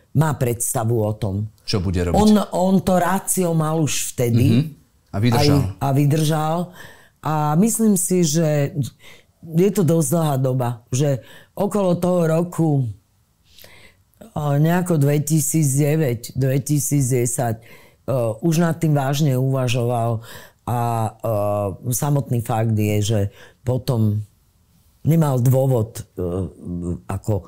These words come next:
Speaker 1: zavádzať v tých svojich výpovediach, kde to opísal v tej knihe.
Speaker 2: Takže aký by bol Mikuláš Čarnák na slobode? Viete si predstaviť?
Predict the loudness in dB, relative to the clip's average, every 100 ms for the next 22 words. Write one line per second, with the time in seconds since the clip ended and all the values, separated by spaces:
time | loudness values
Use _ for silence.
0 | -18 _ _ _ -2 0 2 2 2 0
1 | -4 -6 -4 -4 -2 0 0 0 0 -2
2 | -2 -2 -2 -4 -4 -4 -6 -8 -14 _
3 | _ -6 -2 -2 0 0 0 -2 -4 -4
4 | -8 -6 -6 -4 -4 -2 -2 -2 0 2
5 | 2 0 -2 0 2 2 2 0 0 0
6 | -4 -10 -20 _ _ -4 -2 -2 -2 0
7 | -2 -2 -2 -2 -4 -2 -4 -4 -4 -4
8 | -4 -6 -6 -8 -10